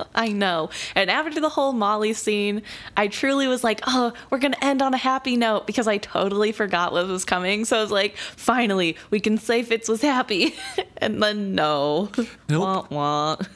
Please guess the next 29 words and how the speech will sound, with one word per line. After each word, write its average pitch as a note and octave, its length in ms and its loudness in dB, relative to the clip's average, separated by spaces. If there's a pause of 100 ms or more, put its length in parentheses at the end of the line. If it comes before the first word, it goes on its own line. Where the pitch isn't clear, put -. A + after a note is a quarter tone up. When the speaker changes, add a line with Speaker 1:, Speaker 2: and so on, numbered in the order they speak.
(100)
Speaker 2:
We're A#2 80 -2
gonna A#2+ 140 2
say C3+ 180 0
it C#3 60 0
again. D#3 380 0
Another C#3 340 2
roller D#3 340 2
coaster G3 440 2
of G3 100 0
a E3 40 2
chapter F#3 440 0
<laughs> - 200 -2
Speaker 1:
Yeah. F3 720 2
Speaker 2:
here. D#3+ 380 -2 (640)
Speaker 1:
Poor A3 240 -2
Fitz. C#3+ 340 -2
He G3 80 0
can A3 180 2
never A#3 240 0
Speaker 2:
Oh. B3 200 0
Speaker 1:
truly G3 320 2
be F3+ 140 0
happy D#3 360 -2
at C3+ 80 -4
the D3 100 0
end C#3 200 -2
of - 80 -6
a D3 60 -4
chapter. - 640 -2